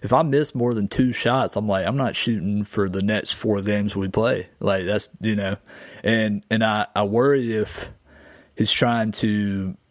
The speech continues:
gain some credibility back, or he's, he's trying to just get his confidence back, and it, and it, it just hasn't come yet.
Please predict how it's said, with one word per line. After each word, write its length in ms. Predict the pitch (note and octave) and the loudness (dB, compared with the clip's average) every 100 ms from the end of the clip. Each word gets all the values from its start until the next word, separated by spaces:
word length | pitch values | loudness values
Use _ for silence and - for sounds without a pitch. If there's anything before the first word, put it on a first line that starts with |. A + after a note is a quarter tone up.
| _ - A2 | _ -8 0
gain 260 | A2 A2 | 0 0
some 180 | - G#2 | -2 -2
credibility 680 | - A2 G2+ G#2 B2 C3 B2+ | 0 0 0 0 2 2 2
back, 480 | C#3 C3 B2+ - | 4 4 2 0
or 340 | G#2+ G2+ G2 F#2 | -2 0 0 0
he's, 280 | G#2 G2 F#2+ | -2 -2 -2
he's 200 | G#2+ - | -2 0
trying 220 | A2+ A2 | 0 0
to 60 | |
just 220 | F#2+ G2 - | -2 -6 -2
get 160 | G#2+ | 0
his 100 | A#2 | 0
confidence 520 | - A#2+ A#2+ A#2 G#2 | 0 0 0 -2 -2
back, 460 | - A2+ A2+ A2+ - | 0 0 0 -2 -2
and 120 | G2 | -4
it, 200 | G2 - G2 | -4 -6 -6
and 100 | F#2+ | -6
it, 160 | - - | -6 -6
it 100 | F#2+ | -4
just 200 | G2 - | -4 -2
hasn't 400 | G#2+ G2 E2+ - | -2 -2 -6 -6
come 300 | - A#2 B2+ | -2 0 0
yet. 320 | C#3+ D3 - | -2 -2 -6